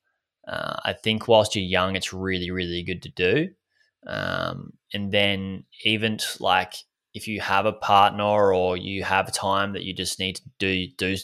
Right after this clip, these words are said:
do you, like, it's, it can be really, really fulfilling as well. You can get all that stuff off your chest, get it out of the way, and you can come back and, um, yeah, live your life. I think solo travel is, like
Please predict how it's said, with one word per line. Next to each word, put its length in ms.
do 100
you, 460
like, 280
it's, 380
it 120
can 120
be 100
really, 460
really 240
fulfilling 420
as 140
well. 260
You 140
can 100
get 240
all 140
that 140
stuff 320
off 140
your 60
chest, 380
get 120
it 80
out 120
of 60
the 40
way, 320
and 140
you 100
can 80
come 220
back 260
and, 220
um, 460
yeah, 240
live 200
your 100
life. 340
I 80
think 180
solo 300
travel 380
is, 340
like 260